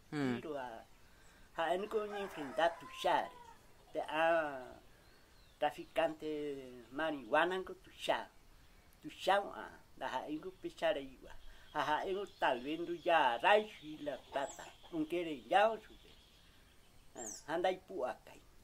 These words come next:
Speaker 2: Enseguida hubo unos enyeguitos. Porque en Paula, o Japón a la trámite. A la única salida, o Japón en comía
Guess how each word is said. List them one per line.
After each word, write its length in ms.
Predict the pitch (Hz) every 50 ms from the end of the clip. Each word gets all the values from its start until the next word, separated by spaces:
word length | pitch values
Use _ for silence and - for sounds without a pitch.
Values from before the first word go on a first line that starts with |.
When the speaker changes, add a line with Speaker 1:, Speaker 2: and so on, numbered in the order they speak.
| _ _ - - - - - - - - -
Speaker 2:
Enseguida 720 | 139 135 - 160 156 135 123 135 151 180 196 190 180 170
hubo 200 | 160 165 170 175
unos 220 | 175 175 165 - -
enyeguitos. 680 | 175 165 160 156 131 120 120 131 151 160 160 - - - - - - - - - - - - - - - - - - - - - - - -
Porque 200 | - 117 - 151
en 560 | 156 156 147 147 143 139 131 143 147 143 135 127
Paula, 960 | - 143 165 196 226 226 214 214 202 180 170 160 151 147 - 190 214 226 - - _ - - - - - - - - - - - -
o 80 | 175 160 -
Japón 460 | 180 151 - - 170 180 190 180 180
a 100 | 185 185
la 320 | 175 180 175 165 160 143 - -
trámite. 320 | - 175 180 160 - - - - - - - - - - - - - - - - _ _ - - - - - - - - - - - - - - - - - - - -
A 140 | 160 170 170
la 180 | 165 156 160
única 420 | - 214 220 233 214 175 - 208 185
salida, 640 | - - 190 165 147 156 185 208 214 208 190 - - - - - - - - - - - - - - - - - - - - - _ - - - - - - - - - - - -
o 60 | 151 147
Japón 420 | - 147 131 - - 147 180 190 190
en 300 | 180 160 151 156 170 170
comía 500 | - 165 156 135 123 135 143 156 147